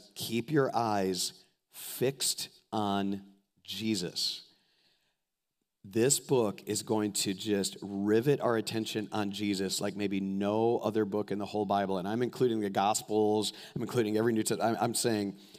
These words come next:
this book is gonna declare the greatness of Jesus like no other book you've ever read in your entire Bible.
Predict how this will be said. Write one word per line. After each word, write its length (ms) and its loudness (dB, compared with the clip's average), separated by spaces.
this 300 2
book 460 2
is 120 -6
gonna 220 0
declare 720 0
the 160 -2
greatness 500 0
of 120 -6
Jesus 460 0
like 180 -2
no 440 -4
other 180 -2
book 260 -4
you've 160 -6
ever 240 -2
read 380 0
in 120 -8
your 100 -4
entire 380 -2
Bible. 480 0